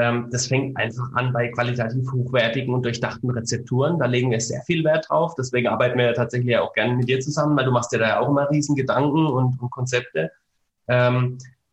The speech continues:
ja, aber auch als, als die Sortimentsvielfalt, ja. Also das ist ja wirklich, äh, eine breite Palette an, an Vitalstoffen, was man da machen kann. Und da legen wir einfach sehr viel Wert drauf, dass das mit Sinn und Verstand einfach auch zusammengestellt wird. Ja, ich sehe halt ta-,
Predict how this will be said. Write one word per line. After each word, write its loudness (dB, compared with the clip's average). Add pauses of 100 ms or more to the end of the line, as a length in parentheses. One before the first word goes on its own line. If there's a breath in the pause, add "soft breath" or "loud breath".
(120)
ja, 0
aber 2
auch 0
als, -2
als -6
die -2
Sortimentsvielfalt, 0
ja. 2
Also -2
das -2
ist -2
ja 2
wirklich, -2
äh, -2
eine 2
breite 0
Palette 0
an, 0
an -2
Vitalstoffen, -4
was 0
man 0
da 2
machen 0
kann. 0
Und 0
da 2
legen 0
wir 2
einfach -4
sehr 0
viel 0
Wert 2
drauf, 2
dass 0
das -6
mit 0
Sinn 2
und 2
Verstand 0 (120)
einfach -4
auch -6
zusammengestellt -2
wird. 0
Ja, 4
ich 2
sehe 2
halt 0
ta-, 0